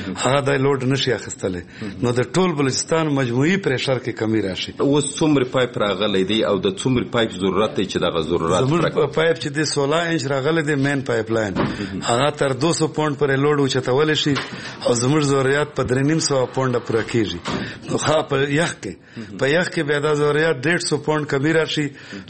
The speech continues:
Speaker 1: پایپ لاین هغه بیا ټول، اه، ټول صوبې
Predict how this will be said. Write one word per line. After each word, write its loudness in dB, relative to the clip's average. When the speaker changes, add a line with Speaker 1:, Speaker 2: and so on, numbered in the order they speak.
Speaker 1:
پایپ 0
لاین 0
هغه -2
بیا 2
ټول، 2
اه، 0
ټول 4
صوبې 2